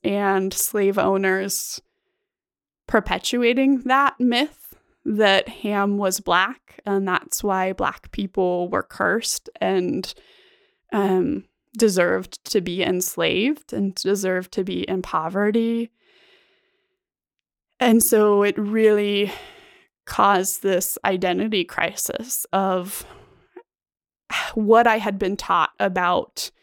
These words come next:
myself and what I had been taught about folks of color, and how I very quickly and very early assumed positions of power and authority.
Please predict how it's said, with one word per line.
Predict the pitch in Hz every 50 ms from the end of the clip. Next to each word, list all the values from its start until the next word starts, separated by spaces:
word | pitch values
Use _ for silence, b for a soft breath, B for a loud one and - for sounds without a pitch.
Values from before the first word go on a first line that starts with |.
| _ _ _ _ _ _ _ -
myself | 196 214 202 196 - - 190 180 175 185 - - - - - -
and | 226 220 208 196
what | 190 190 180
I | 180 185
had | 180 185 185
been | 190 190 185 185
taught | - - 170 165 - - -
about | 202 185 - 185 - - -
folks | - 196 175 - - -
of | 202 - -
color, | - - 180 180 175 101 - - - 220 b b b b b b b b b b b -
and | 208 208 202
how | 185 196 185 185 185 180 - -
I | 202 196 190 190 185 180 180 190 220 - -
very | 202 202 196 190 185 185 185
quickly | 180 - - 320 302 - - 254 247 233
and | 208 214 214
very | 202 196 190 190 185 180 - -
early | 190 190 196 196 196 196 190 190 -
assumed | - 170 - - - - 190 190 190 185 185 180 175 170 170 - - - _ _ _ _ _ _ _ _ _ -
positions | 247 226 190 190 185 - - 170 170 185 180 -
of | 185 180 -
power | - - 185 180 190 190 190 180 180 180 180
and | - 185 185 170
authority. | - 202 - - - 190 190 214 214 208 190 175 156 - - - 226